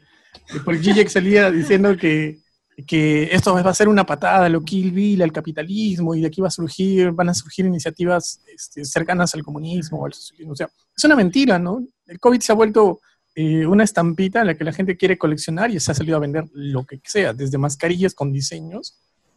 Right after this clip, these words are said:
hasta termómetros infrarrojos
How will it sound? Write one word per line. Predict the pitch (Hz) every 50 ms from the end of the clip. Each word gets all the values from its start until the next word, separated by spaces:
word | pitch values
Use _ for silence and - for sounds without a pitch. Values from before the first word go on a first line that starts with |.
| _ _ _ -
hasta | 135 127 127 - - - 135 135 135 135 135 139 - 160 - _ _ _ _ _ _ _ _
termómetros | - - 160 175 190 190 190 170 190 185 180 180 - - - _ _
infrarrojos | - 160 165 - 180 180 180 202 208 196 - - 185 240 - - - _